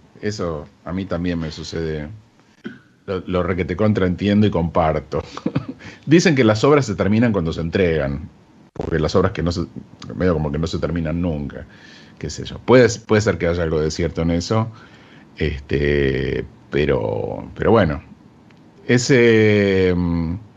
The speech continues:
me parece que también estar como, "Ay, estoy contentísimo, cómo me quedó tal cosa", qué sé yo, no sé.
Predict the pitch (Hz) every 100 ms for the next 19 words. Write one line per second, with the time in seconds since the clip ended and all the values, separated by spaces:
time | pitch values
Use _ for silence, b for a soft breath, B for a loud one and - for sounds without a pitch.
0 | B B B - - - - _ - 107
1 | 127 139 165 131 120 110 117 139 185 170
2 | 170 170 147 131 120 113 110 - 160 143
3 | 113 - 165 131 113 113 110 147 139 135
4 | 98 98 135 123 98 101 113 113 107 95
5 | 131 131 - 90 - - - - - -
6 | - - - - - 95